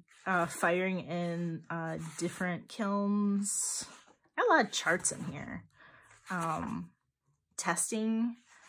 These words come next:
your glazes. Um, got a lot of technical <laughs> stuff in here. Um, yeah.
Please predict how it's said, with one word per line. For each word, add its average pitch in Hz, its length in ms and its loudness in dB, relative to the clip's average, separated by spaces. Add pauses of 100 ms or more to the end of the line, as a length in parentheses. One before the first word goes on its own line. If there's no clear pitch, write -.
(160)
your 214 120 4
glazes. 208 1120 -2 (160)
Um, 165 720 -4 (2000)
got 226 140 4
a 262 40 4
lot 220 160 8
of - 60 -8 (120)
technical - 500 -8
<laughs> - 40 -20
stuff - 440 -8
in 170 80 -2
here. 160 260 -4 (1400)
Um, 165 1080 -2 (460)
yeah. - 320 -2